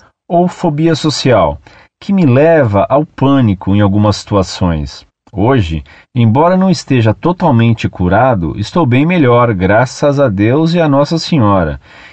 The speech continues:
E por causa desta doença, procuro compreender melhor a minha própria natureza e, por conseguinte, a natureza humana criada por Deus. Por isso, transcrevo abaixo um resumo de uma palestra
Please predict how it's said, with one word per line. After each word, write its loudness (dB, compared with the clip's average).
E -2
por -4
causa 0
desta -2
doença, 0
procuro -2
compreender 0
melhor 2
a 0
minha 2
própria -2
natureza 0
e, -2
por -2
conseguinte, -2
a 0
natureza 0
humana 2
criada 0
por -4
Deus. -4
Por -2
isso, 0
transcrevo -2
abaixo 0
um 0
resumo 0
de 0
uma 2
palestra 0